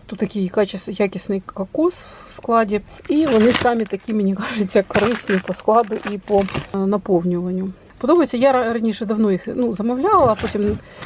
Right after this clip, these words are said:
перестала замовляти, але оце, коли замовляла багато дуже шоколаду, ще його не показувала.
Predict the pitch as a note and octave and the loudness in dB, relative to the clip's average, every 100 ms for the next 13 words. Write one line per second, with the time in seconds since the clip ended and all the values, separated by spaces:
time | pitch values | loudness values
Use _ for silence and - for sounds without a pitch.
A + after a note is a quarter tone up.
0 | - A3+ G#3+ D4 A#3+ A3+ G#3+ G3 G#3 G#3 | -4 -2 4 4 2 -2 -4 -2 -2 0
1 | G3 F#3+ G#3 F#3+ - - - F#3+ F#3+ F#3+ | -2 -2 -4 -2 -4 -8 -2 0 0 0
2 | G3+ G3 F#3 F#3 F#3+ F#3+ F#3 F#3+ G3+ - | 0 4 4 4 2 0 0 -4 -6 -4
3 | A3 F#4+ A3+ - A3+ G3+ G3 F#3+ G3 G3+ | -2 0 0 -2 -2 0 0 -2 -4 -2
4 | F#3 F#3+ F#3+ | -2 -2 -8